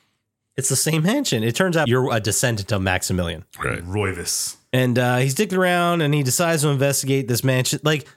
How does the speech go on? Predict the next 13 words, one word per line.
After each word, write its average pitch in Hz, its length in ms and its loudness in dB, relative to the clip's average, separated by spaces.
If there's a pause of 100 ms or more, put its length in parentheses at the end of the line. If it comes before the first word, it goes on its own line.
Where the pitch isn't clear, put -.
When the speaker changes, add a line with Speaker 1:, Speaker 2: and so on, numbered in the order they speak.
(160)
Speaker 1:
the 170 80 2
way 269 340 2
that 175 260 -2
they 156 140 2
explain 139 440 0
this 147 220 0
is, 110 180 0
is 104 280 0
he 131 160 0
was 117 180 2
in 196 100 4
the 196 60 2
mansion, 156 640 0